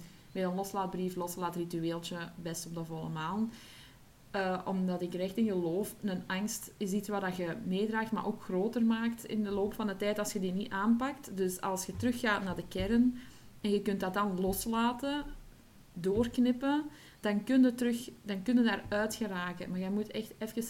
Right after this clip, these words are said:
in dat proces gaan, in de diepte, in die angst proberen te kruipen en die dan bewust los te laten, daar vergeving rond te zoeken. En, eh, ja,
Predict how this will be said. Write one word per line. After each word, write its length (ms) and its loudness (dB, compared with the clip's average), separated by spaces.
in 320 10
dat 160 2
proces 460 -2
gaan, 260 -2
in 160 -2
de 120 0
diepte, 380 -4
in 80 -2
die 180 -2
angst 400 0
proberen 480 2
te 100 -2
kruipen 580 0
en 320 0
die 140 2
dan 280 6
bewust 400 2
los 260 -2
te 100 -2
laten, 460 -2
daar 160 -2
vergeving 600 0
rond 340 -4
te 120 -2
zoeken. 480 -2
En, 260 0
eh, 280 -2
ja, 360 -4